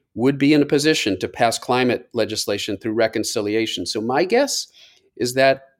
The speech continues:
the Biden administration is looking at that. It's looking at this fall. It wants to see what happens in the, uh, fall midterm elections.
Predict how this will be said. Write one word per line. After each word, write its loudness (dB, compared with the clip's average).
the -6
Biden 4
administration 2
is 0
looking 2
at -2
that. -2
It's -12
looking 0
at 0
this 0
fall. 2
It -6
wants 2
to -2
see 0
what 4
happens 0
in 0
the, 0
uh, -2
fall 2
midterm 0
elections. -4